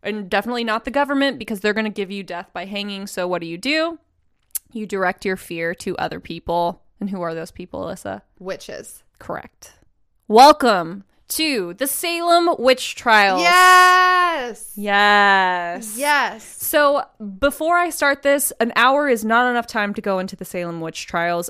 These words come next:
Speaker 1: Obviously, everyone has their own knowledge of this. There's tons of stuff out there for you guys.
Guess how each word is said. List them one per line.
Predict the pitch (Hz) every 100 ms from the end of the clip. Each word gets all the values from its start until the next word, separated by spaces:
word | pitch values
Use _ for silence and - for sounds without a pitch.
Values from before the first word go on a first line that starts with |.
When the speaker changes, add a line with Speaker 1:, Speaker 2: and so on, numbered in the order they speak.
| -
Speaker 1:
Obviously, | 196 220 233 262
everyone | 208 214 226 220
has | 220 202
their | 202
own | 202 247
knowledge | 277 254 254 247
of | 240
this. | 254 254
There's | 190 -
tons | - 262 285
of | 294 254
stuff | - 262 -
out | 226 233
there | 240 233
for | - 311
you | 320 302
guys. | 302 294 285